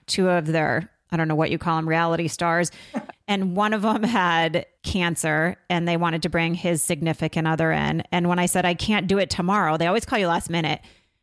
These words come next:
They said, "Okay, well, we're gonna go to so-and-so to have it done, and we're gonna have him have a massage." And her, and I go, "Wait a second, you just can't take this guy who is mid chemo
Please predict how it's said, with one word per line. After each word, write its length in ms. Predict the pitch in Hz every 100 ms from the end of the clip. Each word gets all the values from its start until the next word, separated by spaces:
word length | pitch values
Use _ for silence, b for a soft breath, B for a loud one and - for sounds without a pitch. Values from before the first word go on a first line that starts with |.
| _ -
They 80 |
said, 160 | 196 233
"Okay, 240 | 233 254
well, 160 | 202 214
we're 100 | 226
gonna 200 | 226 226
go 180 | 202 180
to 80 | 175
so-and-so 560 | 185 175 175 170 156
to 80 | 160
have 160 | 170 160
it 120 | -
done, 300 | 175 170 160
and 220 | 156 156
we're 160 | 170 170
gonna 160 | 175
have 180 | 185 170
him 220 | 175 247
have 160 | 254 208
a 40 |
massage." 600 | 185 165 175 165 170 160
And 100 | 170
her, 140 | 185 208
and 100 | 196
I 60 |
go, 80 | 202
"Wait 260 | 190 240 311
a 80 |
second, 460 | - 180 - 156 -
you 80 | 202
just 180 | 269 -
can't 320 | - 294 -
take 300 | 240 269 -
this 180 | 180 151
guy 380 | 165 156 165
who 180 | 175 185
is 140 | 180 160
mid 340 | 190 254 202
chemo 600 | - 262 233 165 160